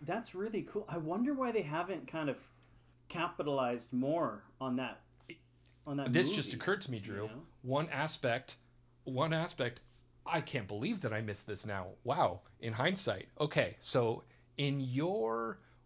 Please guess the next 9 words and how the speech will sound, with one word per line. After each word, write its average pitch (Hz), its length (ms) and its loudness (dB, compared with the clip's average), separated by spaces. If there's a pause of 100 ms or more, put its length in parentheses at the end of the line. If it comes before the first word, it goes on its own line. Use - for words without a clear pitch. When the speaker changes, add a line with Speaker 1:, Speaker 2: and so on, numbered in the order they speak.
Speaker 2:
Wall-E 135 640 4
attraction, - 560 -6 (280)
in 123 180 0
which 123 280 -2
you 143 80 -2
can 110 320 -4
punish 214 580 0
the 147 80 -2
person 131 600 -2